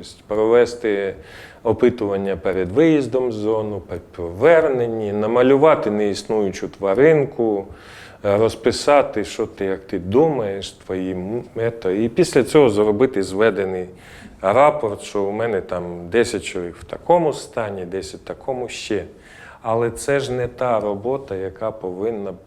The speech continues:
була б все-таки бути для підтримання людей в бойовому стані, для підтримання хлопців. Ну, це статистика, це нереальна робота.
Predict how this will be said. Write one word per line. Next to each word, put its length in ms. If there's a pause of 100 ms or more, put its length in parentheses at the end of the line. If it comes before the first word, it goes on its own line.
була 200
б 80
все-таки 460
бути 360
для 220
підтримання 880
людей 360
в 60
бойовому 600
стані, 460
для 200
підтримання 920 (480)
хлопців. 580 (260)
Ну, 340 (580)
це 180
статистика, 840 (460)
це 160
нереальна 640
робота. 440